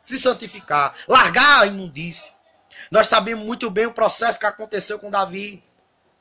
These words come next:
Mas eu pergunto, você tá matando Urias só? Tem certeza que você não tá matando ele? Tem certeza que você não tá matando Urias?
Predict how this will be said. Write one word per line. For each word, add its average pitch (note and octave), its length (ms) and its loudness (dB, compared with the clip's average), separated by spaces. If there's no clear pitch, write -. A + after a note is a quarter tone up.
Mas G#3 140 0
eu G#3 60 0
pergunto, F#3+ 540 0
você E3 260 -6
tá D#3+ 160 -8
matando D3+ 420 -4
Urias G3 680 -6
só? B3 640 -2
Tem G#3 140 -8
certeza G#3+ 680 0
que F#3+ 80 -16
você F3 260 -6
não F3 100 -10
tá F3+ 140 -2
matando E3 440 -4
ele? G#3 320 -8
Tem E3+ 100 -12
certeza E3 480 -6
que D3+ 120 -16
você D3 300 -8
não C#3+ 120 -10
tá C#3 180 -6
matando B2+ 400 -10
Urias? B2 580 -12